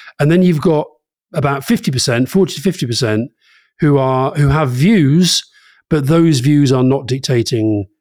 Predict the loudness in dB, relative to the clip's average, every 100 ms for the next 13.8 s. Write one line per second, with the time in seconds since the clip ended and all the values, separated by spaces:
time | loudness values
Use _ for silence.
0 | -4 -4 -2 -4 -2 -2 -2 -4 -4 -4
1 | -4 -4 -6 -6 -6 -6 -8 -8 -6 -6
2 | -8 -10 -14 -16 _ _ _ -10 -2 0
3 | 0 0 -2 -2 -2 -2 0 0 0 -2
4 | -2 -4 -4 -4 -4 -4 -4 -6 -4 -2
5 | -2 -2 -6 -12 -10 -10 -12 _ _ -8
6 | -4 -2 -2 -2 -4 -2 -2 -4 -8 -12
7 | -10 -6 -6 -6 -6 -6 -8 _ _ _
8 | _ -4 -2 -2 -4 -6 -8 _ _ _
9 | -6 -6 -4 -4 -2 -2 -6 -8 -14 -14
10 | -6 0 2 4 2 -2 -18 -20 _ _
11 | -4 0 0 2 2 0 -2 -8 -2 2
12 | 4 4 4 4 2 0 0 2 2 0
13 | -2 -4 -4 0 2 2 0